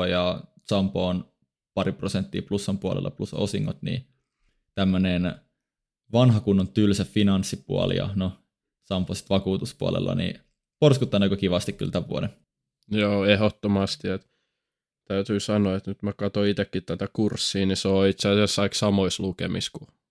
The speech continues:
Speaker 2: vois-, voisiko sanoa noin vuosi sitten, että jos muut on ottanut oikein kunnolla turskaa, niin Sampo on sitten tavallaan ollut onnistuminen siinä mielessä, että ei ole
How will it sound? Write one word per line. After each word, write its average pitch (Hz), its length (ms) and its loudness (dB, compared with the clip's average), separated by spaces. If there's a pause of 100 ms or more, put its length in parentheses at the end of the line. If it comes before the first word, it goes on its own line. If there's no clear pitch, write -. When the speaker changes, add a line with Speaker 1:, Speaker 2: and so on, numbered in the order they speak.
Speaker 2:
vois-, - 200 -16 (140)
voisiko 101 360 2
sanoa 113 300 6
noin 101 260 4
vuosi 95 320 0
sitten, 104 400 -2
että 98 120 -4 (560)
jos - 160 -6
muut 104 320 2
on 98 80 4
ottanut 95 340 -2
oikein 92 320 -2
kunnolla 95 360 -4
turskaa, 101 520 -6
niin 101 120 -4
Sampo 95 360 -2
on 95 120 0
sitten 95 320 -6
tavallaan 98 420 0
ollut 101 260 0
onnistuminen 98 720 2
siinä 101 280 2
mielessä, 98 500 0
että - 140 -6 (600)
ei 101 160 6
ole 95 60 0